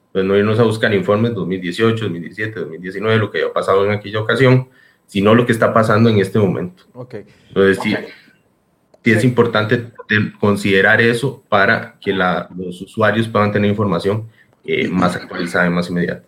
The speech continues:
Speaker 2: Pre-, pregunto, por un tema de transparencia, ¿no sería importante de-, de-, decir los nombres de las estaciones en las que se ha presentado esta situación y decir la fecha en que la manguera,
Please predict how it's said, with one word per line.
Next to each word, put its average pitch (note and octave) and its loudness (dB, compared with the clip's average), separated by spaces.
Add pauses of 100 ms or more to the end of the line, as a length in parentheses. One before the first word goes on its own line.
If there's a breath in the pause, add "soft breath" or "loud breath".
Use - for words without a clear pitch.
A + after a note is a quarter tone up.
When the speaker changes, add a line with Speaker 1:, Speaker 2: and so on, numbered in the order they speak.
Speaker 2:
Pre-, E3+ -6
pregunto, F3+ -4
por C3+ -6
un D3+ -8
tema G3+ -8
de E3+ -8
transparencia, C3+ -10
¿no D#3 -6
sería F3 -4
importante C#3+ -8
de-, A#2+ -18 (140)
de-, A#2+ -20 (300)
decir B2+ -4
los E3+ -6
nombres D#3 -8
de C#3 -10
las G#2+ -10
estaciones B2+ -12
en C3+ -12
las G#2+ -14
que G2+ -12
se A2 -12
ha G#2 -8
presentado C#3 -8
esta B2+ -10
situación C#3 -6 (480 soft breath)
y B2+ -4
decir B2 -4
la D3+ 0
fecha D#3+ -6
en B2+ -8
que A#2 -12
la A2+ -6
manguera, B2+ -8